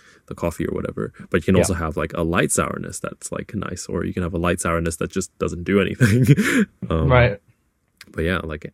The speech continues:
Speaker 1: anything goes, really. And next is sweetness, which is an interesting element because coffee on its own is not sweet at all.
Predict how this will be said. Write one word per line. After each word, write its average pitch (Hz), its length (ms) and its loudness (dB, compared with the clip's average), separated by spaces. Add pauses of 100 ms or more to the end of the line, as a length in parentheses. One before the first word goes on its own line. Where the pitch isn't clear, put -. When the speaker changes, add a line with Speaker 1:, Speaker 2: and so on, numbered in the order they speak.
(100)
Speaker 1:
anything 85 320 -6
goes, 80 300 -6
really. 98 300 -8 (800)
And 85 500 -4 (220)
next - 500 -4 (240)
is 82 300 -4
sweetness, - 880 -2 (380)
which 82 240 -6
is 82 340 -4 (180)
an 80 140 -4
interesting 92 500 0
element 73 400 -8 (180)
because 78 540 -6 (400)
coffee 101 420 0
on 87 140 -2
its 82 140 -4
own 85 340 -4
is 80 340 -4
not 82 280 -6
sweet 95 400 -2
at 82 120 -6
all. 117 300 -4